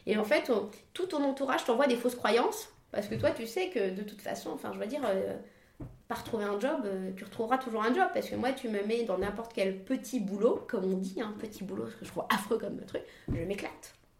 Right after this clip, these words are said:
Je m'éclate parce que je trouve, enfin, mon, mon caractère fait que j'ai beaucoup de résilience et que je m'amuse, je m'amuse dans beaucoup de métiers. Euh, après, évidemment, c'est, euh,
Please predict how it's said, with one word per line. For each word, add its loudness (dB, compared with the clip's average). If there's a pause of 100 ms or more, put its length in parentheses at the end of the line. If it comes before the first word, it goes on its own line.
(300)
Je 12
m'éclate 12
parce 6
que 2
je 4
trouve, 2
enfin, 4
mon, 4
mon 8
caractère 4
fait -2
que 2
j'ai 6
beaucoup -2
de 0
résilience 0
et -4
que -8 (200)
je 4
m'amuse, 10 (220)
je -12
m'amuse 2
dans 0
beaucoup 2
de 4
métiers. -2 (580)
Euh, 10
après, 6
évidemment, 4
c'est, -2
euh, 2